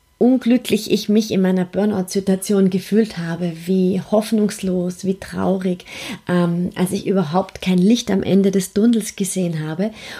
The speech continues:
Und ich habe mich dann danach unter anderem auch im Bereich des Mentaltrainings weitergebildet. Ich habe eine Mentaltrainerausbildung, äh, gemacht, die, ähm, einige Zeit lang gedauert hat. Ich glaub, es war ein Jahr.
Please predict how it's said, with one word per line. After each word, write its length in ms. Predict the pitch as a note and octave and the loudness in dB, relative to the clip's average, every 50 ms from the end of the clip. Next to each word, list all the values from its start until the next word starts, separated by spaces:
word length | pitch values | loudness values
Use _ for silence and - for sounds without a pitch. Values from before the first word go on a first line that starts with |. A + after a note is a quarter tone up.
| - - _ | -16 -6 _
Und 460 | - G3+ G3+ G3 G3+ G3+ F#3+ F#3 - | 2 4 6 6 6 6 4 2 -2
ich 160 | G3+ F#3+ F#3+ | -4 -2 0
habe 160 | F#3+ G3+ A3+ | 0 2 2
mich 220 | B3 C4 B3+ - - - - - - - - _ - | 2 2 0 -2 -8 -18 -20 -20 -20 -20 -20 _ -2
dann 380 | G3+ F#3+ F#3+ G3 G3 G3 - - - _ _ _ _ _ _ _ _ - - - _ | 0 2 4 4 4 4 2 0 -6 _ _ _ _ _ _ _ _ -20 -20 -4 _
danach 480 | - F3+ F#3 F3+ F3 F#3 A3 C#4 F#4+ F#4 - - - - - - - _ _ _ _ - - _ _ _ | 2 2 4 4 2 2 0 0 -2 -4 -6 -12 -18 -20 -20 -20 -20 _ _ _ _ -20 -20 _ _ _
unter 320 | - G3+ G#3+ G#3 G3 - - | 2 2 4 4 2 2 4
anderem 580 | D#3+ F#3+ A3 A3+ B3 G#3 A3+ A3+ A3+ A#3 A3+ A3 - - _ _ - | 4 6 6 6 4 4 4 4 4 4 2 0 -6 -14 _ _ -2
auch 320 | D#3 E3 F#3 G#3+ G#3+ - | 2 2 2 2 2 -2
im 180 | - - G3 F3+ | -2 -2 0 0
Bereich 340 | F3+ D3+ C#3 - C3+ E3 | 0 -2 -2 -4 -4 -2
des 180 | - A#3+ A3+ - | 0 0 2 4
Mentaltrainings 1000 | B3+ B3 A#3+ - E3 D3+ E3 F3 F3 - - F3 E3+ D#3+ D#3 D3+ D3 - - - _ _ | 2 2 2 0 0 2 2 2 2 2 2 2 2 4 2 0 0 -4 -8 -12 _ _
weitergebildet. 760 | - - C3+ C#3 C#3 E3 D#3 - D#3+ C#3+ - D#3+ D3 D#3 D3+ D3 | -6 -2 -2 -2 -2 -2 -4 -4 -4 -2 -2 -2 -2 -2 -4 -2
Ich 120 | - G#3 | -2 0
habe 140 | A#3 A3+ A3 | 2 4 4
eine 120 | G3 F3+ | 4 4
Mentaltrainerausbildung, 1400 | E3+ D#3+ D#3 D3+ - G#3 B3 C#4 C#4 G3 - G3+ F#3+ E3+ - - - F3 F3+ - - F#3 F3+ F3 F3+ F3+ F#3 F3+ - - - | 4 2 0 -2 -2 0 0 0 0 0 -2 -2 -2 -2 -2 -2 -4 -4 -4 -2 -2 0 2 4 4 4 4 2 -2 -6 -8
äh, 180 | - E3 E3 E3 | -4 -4 -2 -2
gemacht, 400 | D#3 - D#3 D#3 F#3+ A#3+ - - - F#3+ | -2 0 0 2 0 0 0 -2 -2 0
die, 100 | F3+ F3 F3 F3 F#3 F#3 F3+ - - | 0 2 2 0 -2 -4 -6 -8 -8
ähm, 260 | - F#3 F#3 F3+ F3 F3+ - - - - - | -6 -4 -4 -4 -4 -6 -10 -14 -18 -14 -6
einige 300 | - F3 E3+ F3 F3+ F3 | -2 0 0 0 0 0
Zeit 200 | - - - F3+ | -2 -2 -2 -2
lang 140 | - E3+ F3 | -2 0 0
gedauert 400 | F3 E3+ - E3+ F#3+ A#3+ C#4+ - | 0 0 0 0 2 2 2 0
hat. 120 | D4 C#4+ - | 0 -2 -2
Ich 140 | F#3 - | -6 -6
glaub, 160 | - - F3+ - | -8 -8 -8 -8
es 140 | - - | -6 -6
war 60 | E3+ D#3 | -4 -2
ein 100 | D#3 D#3+ | -2 -2
Jahr. 260 | D3+ D3 F#3+ B3 | -2 -2 -2 -4